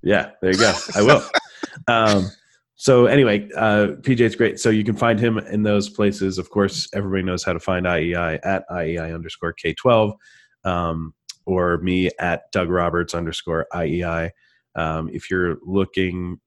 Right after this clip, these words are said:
Speaker 1: at, you know, we're coming up on Thanksgiving here. P J and I are here talking on November, whatever this is, nineteenth. Um, so by the time you're hearing this, Thanksgiving may be upon us, but we're, we're really locking in.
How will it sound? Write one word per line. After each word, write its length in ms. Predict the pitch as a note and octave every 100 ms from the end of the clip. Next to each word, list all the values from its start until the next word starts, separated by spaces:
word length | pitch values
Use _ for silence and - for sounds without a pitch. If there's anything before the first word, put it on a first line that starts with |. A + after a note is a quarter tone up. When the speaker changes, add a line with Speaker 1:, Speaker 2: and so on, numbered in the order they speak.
| _ -
Speaker 1:
at, 300 | F2 D#2+ - -
you 80 |
know, 100 | F2+
we're 80 | E2
coming 240 | F2 A2+ A#2
up 140 | A2+
on 120 | G#2
Thanksgiving 540 | G#2 G2+ G2+ A2 G#2+ G#2
here. 460 | G#2 G#2 G2+ F#2+ _
P 100 | -
J 260 | G2+ G2 F#2
and 220 | F2+ F#2
I 60 | F2+
are 160 | F2
here 240 | F2 F2 F2
talking 320 | E2 E2 F2+
on 120 | E2+
November, 400 | E2+ E2+ F2+ E2+
whatever 220 | E2+ F2
this 120 | D#2+ F2
is, 140 | E2+
nineteenth. 500 | F#2+ F#2+ - F#2+ G#2 _ - - _ _
Um, 480 | F#2 F2+ F2 D#2+ D2+ _
so 140 | -
by 100 | E2+
the 60 | E2+
time 180 | F#2+ F2+
you're 100 | F2
hearing 160 | F#2+
this, 180 | F2+ E2+ - -
Thanksgiving 420 | E2 - E2+ F2+
may 140 | E2
be 140 | D#2+ D#2+
upon 400 | - - G#2 F#2+
us, 220 | F2 -
but 160 | F2+ E2+ _ - - _
we're, 240 | G#2 G#2 -
we're 100 | F#2
really 280 | F#2 A2 G#2
locking 420 | G2 F#2+ - G2
in. 300 | F#2 F#2 F2